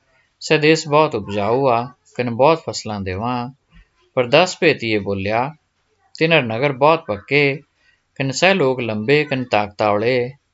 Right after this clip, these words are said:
ਸਹਿ ਜੇ ਅਹੇ ਤਿੰਨਾਂ ਪਰ ਹਮਲਾ ਕਰਗੇ, ਤਾਂ ਪੱਕਾ ਹੀ ਅਹਾਂ ਤਿੰਨਾਂ ਤੇ ਆਰੀ ਜਾਣਾ, ਕਨੇ ਤਿੰਨਾਂ ਅਹਾਂ ਜੋ ਮਾਰ ਦੇਣਾ।"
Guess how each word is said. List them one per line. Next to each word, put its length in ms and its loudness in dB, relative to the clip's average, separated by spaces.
ਸਹਿ 300 0
ਜੇ 320 0
ਅਹੇ 180 2
ਤਿੰਨਾਂ 260 2
ਪਰ 200 2
ਹਮਲਾ 200 -4
ਕਰਗੇ, 500 -2
ਤਾਂ 140 2
ਪੱਕਾ 420 0
ਹੀ 300 -2
ਅਹਾਂ 300 2
ਤਿੰਨਾਂ 260 0
ਤੇ 180 0
ਆਰੀ 280 0
ਜਾਣਾ, 440 -4
ਕਨੇ 160 -4
ਤਿੰਨਾਂ 340 0
ਅਹਾਂ 140 -8
ਜੋ 120 -6
ਮਾਰ 240 -4
ਦੇਣਾ।" 380 -8